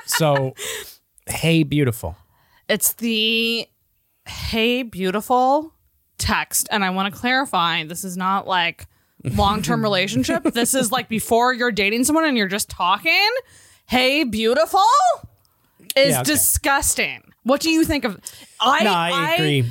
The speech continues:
Speaker 2: I think it's cheesy. I think it's fucking trying too hard.
Speaker 1: It's trying way too hard.
Speaker 2: It's trying way too hard. And I've gotten it a bunch of times, and it was, like, the start of, like,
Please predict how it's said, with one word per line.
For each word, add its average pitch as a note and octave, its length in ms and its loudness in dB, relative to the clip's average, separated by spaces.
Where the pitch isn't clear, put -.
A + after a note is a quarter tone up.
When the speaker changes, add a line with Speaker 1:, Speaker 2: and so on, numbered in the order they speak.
Speaker 2:
I C4 280 2
think F4 160 -2
it's A#3 200 -2
cheesy. D4+ 920 0
I A3 120 -4
think A#3 240 -4
it's - 100 -6
fucking G#3+ 360 -6
trying G#3+ 520 0
too B3+ 220 -2
hard. A#3+ 580 0
Speaker 1:
It's A#3+ 80 -4
trying C3+ 300 2
way A#2+ 140 2
too B2 180 -4
hard. A2 100 0
Speaker 2:
It's A2 140 0
trying C4+ 400 0
way C4+ 260 2
too C4+ 240 0
hard. G3+ 420 2
And G#3+ 140 -4
I've G3 140 -6
gotten A#3 320 0
it B3 180 0
a G3+ 60 0
bunch A3+ 240 -2
of D4 60 -12
times, E4 440 0
and A3 160 0
it G#3 100 0
was, G3+ 220 0
like, G3+ 220 -4
the F#3 100 -10
start C4 640 0
of, A#3 160 -2
like, G3+ 240 -2